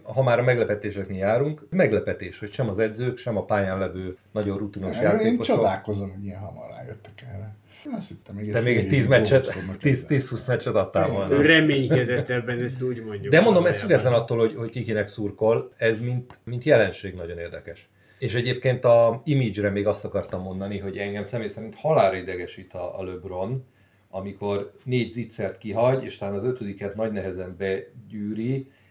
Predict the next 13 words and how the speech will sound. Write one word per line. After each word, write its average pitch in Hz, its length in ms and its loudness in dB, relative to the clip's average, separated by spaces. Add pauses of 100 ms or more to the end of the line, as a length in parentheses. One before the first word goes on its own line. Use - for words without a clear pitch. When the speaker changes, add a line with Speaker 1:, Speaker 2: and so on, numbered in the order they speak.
(120)
Speaker 1:
és - 140 -16
olyan 117 300 2
pózokba 107 500 -2
vágja 98 340 2
magát 95 420 -2
utána, 107 460 -2
mintha 123 460 -2
ő 101 40 0
lenne 98 240 -2
a 107 40 -2
Superman. 87 680 -6
Tehát, 95 260 -2
hogy, 110 240 -4